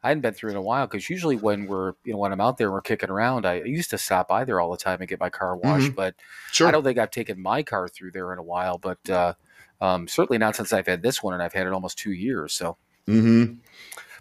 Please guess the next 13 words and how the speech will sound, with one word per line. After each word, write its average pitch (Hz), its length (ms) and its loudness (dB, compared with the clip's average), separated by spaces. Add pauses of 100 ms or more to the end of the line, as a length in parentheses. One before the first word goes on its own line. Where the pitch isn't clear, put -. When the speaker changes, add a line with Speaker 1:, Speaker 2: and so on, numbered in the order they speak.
Speaker 1:
But, 120 220 0
uh, 110 200 6 (100)
yeah, 175 120 4
that's - 200 -2
act-, - 360 0
that's, 175 180 -2
uh, 180 100 4
very 135 280 2
cool. 90 180 -6
Like 95 140 -6
you 110 80 -6
said, 95 200 -4
warm, 123 280 -2